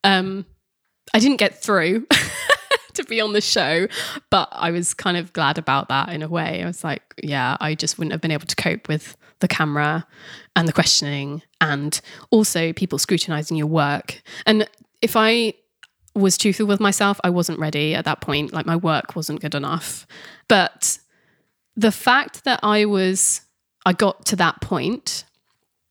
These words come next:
and I was in a room full of other potters. And, um, when I was chatting to them in the audition process, you know, you all got, you all had to wait around for a lot,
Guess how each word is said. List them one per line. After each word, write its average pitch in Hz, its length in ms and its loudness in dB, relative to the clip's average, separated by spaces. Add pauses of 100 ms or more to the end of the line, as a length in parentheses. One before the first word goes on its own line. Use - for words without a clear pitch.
(460)
and 202 240 4
I 185 100 4
was 185 240 2
in 185 140 2
a 175 120 2
room 175 600 2
full 185 840 0
of 170 300 0 (100)
other 170 220 0
potters. - 680 -4 (840)
And, 202 360 4
um, 196 520 2 (1200)
when 214 220 6
I 220 140 6
was 208 140 0
chatting 190 340 0
to 208 100 -4
them 170 360 -2
in 180 200 0
the 170 100 4
audition 175 420 0
process, 180 600 -2
you 196 60 0
know, 170 100 2
you 165 200 0
all 175 220 -2
got, - 240 -4 (120)
you 175 340 2
all 180 120 2
had 170 180 -2
to 175 80 -4
wait 165 200 2
around 165 360 0
for 180 160 -6
a 175 40 -2
lot, 185 240 -2